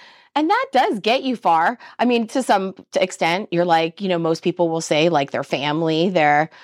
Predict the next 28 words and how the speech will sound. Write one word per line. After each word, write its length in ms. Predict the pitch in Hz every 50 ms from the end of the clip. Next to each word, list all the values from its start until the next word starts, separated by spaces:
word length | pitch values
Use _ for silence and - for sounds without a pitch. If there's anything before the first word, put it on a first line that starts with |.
| - - - _
um, 480 | - - 151 147 139 139 135 143 143 139 - _ _ _
their 100 | - -
friends, 300 | 147 - 143 139 143 143
their 100 | 151 139
community, 560 | - - - 147 139 139 143 143 139 143 135 135
stuff 300 | - - 135 131 - -
like 140 | 143 -
that. 340 | - 143 139 139 143 156 - - - - - - - _ _
Um, 260 | 165 160 156 156 156
but 160 | 156 190 190 -
then 300 | 302 403 494 508 453 440
you 160 | 403 339 285
really 340 | 285 294 294 302 285 277 285
have 380 | 226 233 233 220 220 220 -
to, 120 | - 220 208
like, 360 | 196 196 185 180 180 180 165
dig 340 | - 185 185 180 175 175 185
in, 560 | 180 180 175 170 151 135 135 135 143 147 151 170
right? 400 | - 185 185 175 175 180 185 190
It's 160 | 208 196 - -
not, 400 | 262 285 302 311 311 285 - - - - - - - _ _ _
the 160 | 285 277 -
only 360 | - 294 392 440 466 427 269
driver 600 | 185 - 175 165 170 160 180 247 285 196 180 156
can't 380 | 139 - - 202 185 180 - 156
be 160 | - 185 190
your 220 | 185 175 165 147 147
children, 640 | - - 165 175 165 160 165 - 90 - - 160